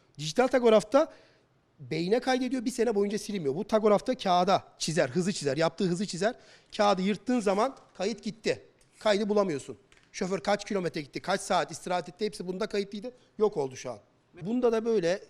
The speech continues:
var, olmaz mı? Her şeyde hile vardır da. Buraya bir parça yapıştırır. Mesela sekseni geçmez araç.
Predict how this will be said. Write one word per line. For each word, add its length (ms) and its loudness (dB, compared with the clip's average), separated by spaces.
var, 300 -2
olmaz 440 -4
mı? 100 -6
Her 140 -2
şeyde 280 -8
hile 180 -8
vardır 340 -8
da. 140 -8
Buraya 400 0
bir 80 -6
parça 360 -2
yapıştırır. 540 -8
Mesela 340 -8
sekseni 360 -8
geçmez 340 -8
araç. 340 -14